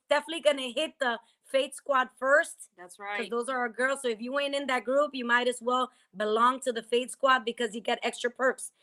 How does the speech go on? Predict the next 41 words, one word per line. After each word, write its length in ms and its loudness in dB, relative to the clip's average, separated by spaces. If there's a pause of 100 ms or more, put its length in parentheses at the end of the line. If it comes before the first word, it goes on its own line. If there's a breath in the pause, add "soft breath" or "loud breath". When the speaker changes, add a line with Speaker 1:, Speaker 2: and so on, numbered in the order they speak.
(140)
Speaker 1:
You 140 -2
get 200 4
to 60 4
go 240 8
in 140 8
there 160 4
first. 420 2 (300 loud breath)
Um, 380 10 (100)
as 220 8
you 80 -4
know, 160 4
it's 140 2
a 100 0
home. 400 2
So 200 -8
after 260 0
a 60 0
certain 300 -2
amount, 360 4 (360)
we're 140 -4
probably 420 0
gonna 200 0
be 140 -6
cutting 320 0
it 100 0
off. 240 10 (360)
So 280 2
as 200 -2
soon 140 0
as 120 -2
you 120 -6
see 320 -2
the, 260 2
uh, 320 8
Speaker 2:
Hmm. 60 -4 (160)
Speaker 1:
invitation, 800 0 (280 soft breath)
make 300 -2
sure 260 0
you 140 0
go 140 0
ahead 420 0